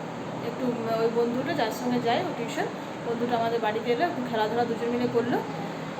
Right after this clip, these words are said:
দিয়ে এখন পড়তে বসেছে। তো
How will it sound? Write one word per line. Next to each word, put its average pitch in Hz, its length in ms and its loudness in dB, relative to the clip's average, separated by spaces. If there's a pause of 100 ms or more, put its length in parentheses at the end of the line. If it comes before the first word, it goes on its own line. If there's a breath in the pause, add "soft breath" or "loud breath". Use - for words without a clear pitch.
(260)
দিয়ে 226 120 4
এখন 226 240 2 (120)
পড়তে 220 280 2
বসেছে। 202 400 -2 (800)
তো 220 60 -2